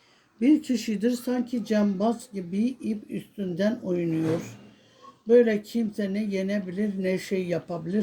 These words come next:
Sizinle uğraşıyor. İkinizin arasını bozmaya kalkışıyor. Buradan da gördüğüm kadar sanki timsah ko-, böyle bir bataklığa düşmüş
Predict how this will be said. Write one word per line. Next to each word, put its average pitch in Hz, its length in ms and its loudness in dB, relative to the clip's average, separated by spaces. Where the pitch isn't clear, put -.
Sizinle 190 460 0
uğraşıyor. 196 760 0
İkinizin 226 640 4
arasını 196 680 -2
bozmaya 196 580 -2
kalkışıyor. 170 800 -12
Buradan 269 480 6
da 226 100 2
gördüğüm 208 760 0
kadar 190 400 -2
sanki 240 500 0
timsah 220 640 0
ko-, 196 320 0
böyle 208 460 2
bir 220 180 0
bataklığa 190 760 -2
düşmüş 190 400 -2